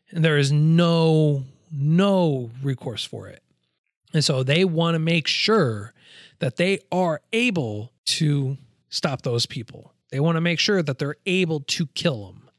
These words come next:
or stop 'em. And that's why they actually have those, those tainted cats,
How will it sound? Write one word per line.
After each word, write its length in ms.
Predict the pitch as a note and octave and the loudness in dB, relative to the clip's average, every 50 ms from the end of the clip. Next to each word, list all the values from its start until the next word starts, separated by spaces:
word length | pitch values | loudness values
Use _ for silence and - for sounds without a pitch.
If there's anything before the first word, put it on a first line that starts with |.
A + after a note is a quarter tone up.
| _ _ _ | _ _ _
or 100 | F3 C#3 | -2 0
stop 400 | - - - E3 C#3+ C3+ - - | 0 0 0 0 -2 -2 -4 -6
'em. 160 | G2 F#2+ G#2+ | -10 -10 -8
And 160 | A#2 C3 D#3 | -6 -2 0
that's 240 | F3+ G3+ F#3+ - - | 0 0 0 -2 -4
why 220 | C#4+ C#4 C4+ C#4 | -2 0 0 0
they 200 | B3+ C4+ C4 B3+ | 2 2 2 2
actually 420 | A#3+ B3 B3 A3+ - - A3 G3+ F3+ | 2 2 2 2 2 2 2 2 0
have 360 | - - A3 A3+ A3+ G3 E3 | 0 -2 -2 -2 -2 -2 0
those, 640 | D#3 D3+ D3+ D3+ D3 C#3 C3+ C3 B2+ - - - - _ | 2 2 4 4 4 2 0 -2 -4 -8 -10 -10 -10 _
those 480 | D3+ C#3+ C#3 C3+ C3 B2+ B2+ - - - - _ _ _ | 0 2 2 2 2 0 -2 -6 -8 -10 -16 _ _ _
tainted 440 | - - F#3 F3+ E3 - E3+ C#3 - | -2 0 0 2 2 0 -2 -2 -4
cats, 640 | - - F#3+ F3+ C#3 A2+ A2+ - _ - - - | -6 -4 -4 -4 -4 -6 -10 -16 _ -16 -16 -16